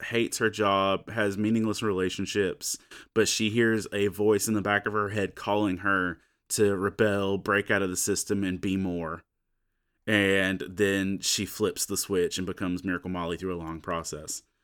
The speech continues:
Um, it literally is Fight Club meets Office Space or Gretsuko. Um, and it's, you get your, you get Molly's full backstory, which is cool.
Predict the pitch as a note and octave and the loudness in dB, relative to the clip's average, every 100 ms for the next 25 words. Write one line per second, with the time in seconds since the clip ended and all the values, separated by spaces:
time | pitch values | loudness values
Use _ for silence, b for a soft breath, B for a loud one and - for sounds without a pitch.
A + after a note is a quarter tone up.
0 | _ _ - G2+ F#2 F#2+ A2 F#2 A2+ A2+ | _ _ -2 0 0 2 2 4 4 6
1 | A2 G2+ F#2 - G#2 G2 - F#2 F2+ F2 | 4 4 2 2 2 2 0 -2 -2 -2
2 | - _ _ _ _ _ - F#2 - - | -8 _ _ _ _ _ -6 -4 -4 -10
3 | - _ _ _ - F#2 - F#2 - G2 | -14 _ _ _ -4 -4 -2 -6 -4 -2
4 | E2+ - - - E2+ F#2+ E2+ F2 - D#2 | -2 -4 -6 -6 -4 -6 -4 -6 -6 -12
5 | - G1+ - _ _ _ _ G#2 F#2 D#2+ | -12 -16 -18 _ _ _ _ -4 -2 -2
6 | D#2+ F2 - _ _ _ _ _ _ _ | -6 -10 -16 _ _ _ _ _ _ _
7 | _ _ _ _ _ _ - A2+ A#2+ C3+ | _ _ _ _ _ _ 0 2 2 0
8 | - - _ B2+ B2+ A2+ B2 - A#2 G#2+ | -6 -14 _ -4 -4 6 4 6 -2 -2
9 | D#3 D3+ B2+ B2+ A2+ F#2+ F#2 G2 A#2 - | 4 6 8 6 4 2 0 4 2 0
10 | F2+ F2+ F2+ F#2+ - F2 D#2+ | -2 0 -2 -6 -6 -6 -6